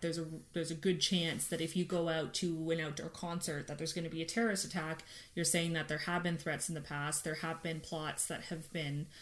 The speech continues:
um, dismantled, and that there is a chance that something could happen, but not that it's something that we should really be taking into consideration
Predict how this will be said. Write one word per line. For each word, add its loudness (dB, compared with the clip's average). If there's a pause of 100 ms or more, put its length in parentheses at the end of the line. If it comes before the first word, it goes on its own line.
(340)
um, -2 (200)
dismantled, 2
and 2 (420)
that 4
there 10
is 12
a 6
chance 0
that 0
something 0
could -2
happen, -2
but 2
not 0
that 2
it's 2
something 0
that -4
we 0
should -2
really -2
be -4
taking -4
into -2
consideration -2